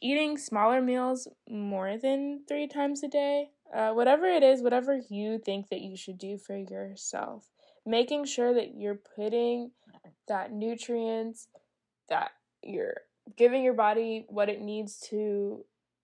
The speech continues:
feel energized and actually work so that you can function is really important.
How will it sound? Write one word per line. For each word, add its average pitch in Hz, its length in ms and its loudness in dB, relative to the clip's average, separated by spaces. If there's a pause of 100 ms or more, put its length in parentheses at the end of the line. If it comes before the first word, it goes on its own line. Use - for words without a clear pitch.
(560)
feel 240 560 2
energized 202 760 -2
and 196 140 -16
actually 214 440 -4
work 190 680 -6 (120)
so 214 200 -4
that 196 220 -4
you 202 340 -4
can 285 240 -4
function 294 640 0
is 214 360 -4 (220)
really 214 400 -2
important. 196 600 -12